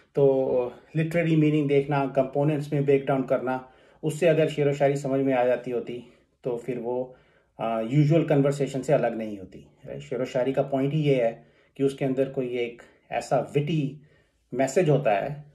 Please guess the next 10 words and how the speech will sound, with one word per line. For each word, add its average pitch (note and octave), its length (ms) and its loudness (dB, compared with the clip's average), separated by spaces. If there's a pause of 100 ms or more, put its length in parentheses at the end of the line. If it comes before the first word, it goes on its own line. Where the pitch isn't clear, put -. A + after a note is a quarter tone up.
जो C#3 240 4
आप C3 520 2 (460)
components D3+ 580 4
को E3 100 2
analyze C3+ 380 2
करके B2+ 340 -6
grasp A#2+ 480 -2
नहीं C#3 160 0
कर A#2+ 80 -2
सकते। - 440 -14